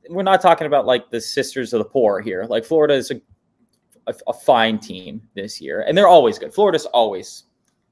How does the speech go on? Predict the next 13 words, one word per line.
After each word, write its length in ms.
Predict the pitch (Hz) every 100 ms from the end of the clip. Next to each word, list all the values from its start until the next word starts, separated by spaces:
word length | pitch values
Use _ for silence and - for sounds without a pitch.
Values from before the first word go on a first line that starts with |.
| -
good, 300 | 139 101 92
at 180 | 87 98
least, 380 | - - _ -
at, 160 | 95 -
at 180 | 98 107
minimum. 400 | 104 95 90 - - - - - -
But 80 | -
that's 260 | 180 185
the 80 | 185
problem 320 | 180 175 170
with 140 | 160 156
Tennessee, 540 | 165 156 147 160 151
and, 220 | 135 123